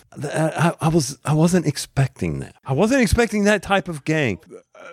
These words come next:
Speaker 2: no.
Speaker 1: No, really?
Speaker 2: No, nothing caught me off guard. I mean, I,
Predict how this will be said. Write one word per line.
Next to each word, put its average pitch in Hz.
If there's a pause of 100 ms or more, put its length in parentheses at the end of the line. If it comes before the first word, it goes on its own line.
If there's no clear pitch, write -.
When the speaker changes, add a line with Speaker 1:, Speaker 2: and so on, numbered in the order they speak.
(500)
Speaker 2:
no. 226 (240)
Speaker 1:
No, 262
really? 196
Speaker 2:
No, 277
nothing 359
caught 240
me 233
off 208
guard. 269
I 247
mean, 233
I, 208